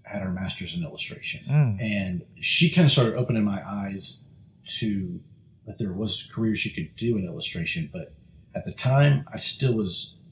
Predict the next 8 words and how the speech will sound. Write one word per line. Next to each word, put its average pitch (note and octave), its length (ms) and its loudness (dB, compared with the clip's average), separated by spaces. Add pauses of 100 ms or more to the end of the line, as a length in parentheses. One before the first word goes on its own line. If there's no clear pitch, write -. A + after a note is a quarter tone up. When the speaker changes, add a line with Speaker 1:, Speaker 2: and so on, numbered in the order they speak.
Speaker 1:
gung-ho G#2 480 0
all A#2 540 -4 (220)
design. G#2+ 600 -2 (380)
And G#2+ 100 -2
I G#2+ 60 0
guess - 200 4
I B2 40 4
thought G#2+ 480 -2